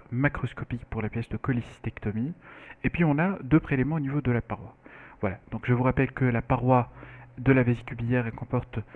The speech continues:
une muqueuse, voilà, avec un épithélium, un chorion, et puis on a une musculaire qui est mal formée, qui est faite de faisceaux de muscles lisses et qui sont disséqués par du tissu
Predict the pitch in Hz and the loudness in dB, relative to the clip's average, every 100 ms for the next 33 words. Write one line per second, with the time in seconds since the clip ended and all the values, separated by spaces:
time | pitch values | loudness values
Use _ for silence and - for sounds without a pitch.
0 | - - - 143 131 110 - - 120 135 | -20 -12 4 4 6 2 -2 -6 0 2
1 | 135 143 160 208 - - - _ - 101 | 4 4 4 2 -6 -20 -20 _ -10 -4
2 | 110 151 131 110 - 113 - - 127 123 | 0 0 0 -2 -4 -8 -4 0 0 0
3 | - 127 120 120 - 113 104 - 131 120 | -2 0 2 0 -2 -8 -6 2 4 4
4 | 135 180 208 _ - - - - 131 131 | 2 0 -6 _ -20 -20 -10 0 0 4
5 | 151 143 131 123 - 127 113 107 165 175 | 4 4 4 2 0 -2 0 0 -2 0
6 | - 151 143 - - 117 143 143 - 127 | 2 2 2 -2 -6 0 0 2 0 0
7 | 135 170 190 - 110 - 135 - 110 - | 0 -2 -6 -8 -6 -2 -2 -2 -8 -10
8 | - 117 110 - 156 156 - 156 143 - | -14 -8 -6 0 2 2 2 0 0 -10
9 | - - 113 135 - 139 131 139 135 117 | -20 -6 -2 -2 0 2 2 2 -2 -8
10 | - - 127 117 110 170 165 160 165 147 | -10 -8 -4 -4 -2 -2 -2 -4 0 -2
11 | - 120 117 113 - - - 147 | 0 -2 -4 -8 -10 -6 -2 -2